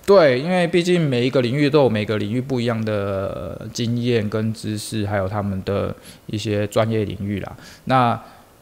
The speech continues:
本来不会考虑这件事情，比如说我对漆艺其实也不，不是很熟，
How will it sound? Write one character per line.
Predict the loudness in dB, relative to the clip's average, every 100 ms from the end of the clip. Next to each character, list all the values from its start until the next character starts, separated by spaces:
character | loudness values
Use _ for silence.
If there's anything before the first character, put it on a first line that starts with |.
| _ _ -6
本 | -2
来 | 0 2 2 2 -2 0
不 | 4
会 | 4
考 | 4 -2
虑 | -2 -2
这 | 0 0
件 | 0
事 | -2 -2
情， | -4 -6
比 | -4
如 |
说 | -2
我 | 0
对 | 0
漆 | -2 -2 -2
艺 |
其 | -2
实 | -4
也 | -6
不， | -6 -10 -12 -20 _
不 | -6
是 | 0 0
很 | 0 -4
熟， | -8 -8 -6 -6